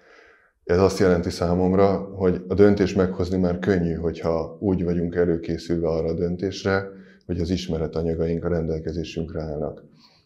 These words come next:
Első pillére ennek az, hogy, ö, megtudjuk a lakosságtól, hogy mik azok a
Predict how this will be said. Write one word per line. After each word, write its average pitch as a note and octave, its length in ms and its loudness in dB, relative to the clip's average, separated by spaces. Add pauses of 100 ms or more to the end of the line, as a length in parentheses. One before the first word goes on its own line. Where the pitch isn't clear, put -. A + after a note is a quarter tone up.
(160)
Első F#2 720 2 (320)
pillére F#2 480 6
ennek F#2 440 4
az, F2+ 340 2
hogy, F2 300 0
ö, F2 460 2 (200)
megtudjuk F2 640 -4
a E2 60 0
lakosságtól, D#2+ 1040 -6 (200)
hogy F2 180 -2
mik F2+ 220 0
azok D#2 300 -2
a D#2 480 -4